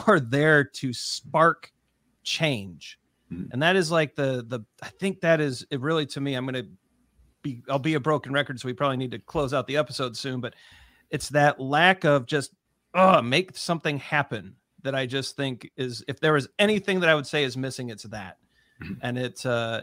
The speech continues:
Speaker 1: it shows in the way that the agile coaching role is often fulfilled. It shows in the way that the Scrum Master role is often fulfilled, which I think the Scrum Master is the agile coach to a Scrum organization.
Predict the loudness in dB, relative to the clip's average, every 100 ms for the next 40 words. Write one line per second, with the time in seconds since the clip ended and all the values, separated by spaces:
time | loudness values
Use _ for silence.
0 | -4 -2 2 4 6 4 2 0 0 0
1 | -2 -2 0 2 0 -2 -2 -2 -4 -2
2 | 0 0 0 0 0 -4 -6 -4 -2 -2
3 | -2 2 2 2 0 0 0 -2 -2 -2
4 | 4 4 6 2 0 -2 0 0 0 0
5 | 0 -4 -8 -8 -6 -6 -4 -4 -4 -4
6 | -6 -4 -2 0 -2 -2 -6 -2 -4 -2
7 | 0 2 0 -2 -2 -4 -4 -10 -4 -4
8 | -4 -2 0 2 0 -2 -2 -4 -4 -6
9 | -10